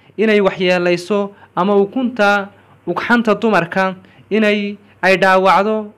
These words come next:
oo haweenku inta badan ugxantooda ay ahaan weydo mid markaas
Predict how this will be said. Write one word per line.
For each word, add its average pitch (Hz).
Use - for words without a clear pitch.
oo 185
haweenku 208
inta 202
badan 180
ugxantooda 202
ay 180
ahaan 196
weydo 165
mid 202
markaas 196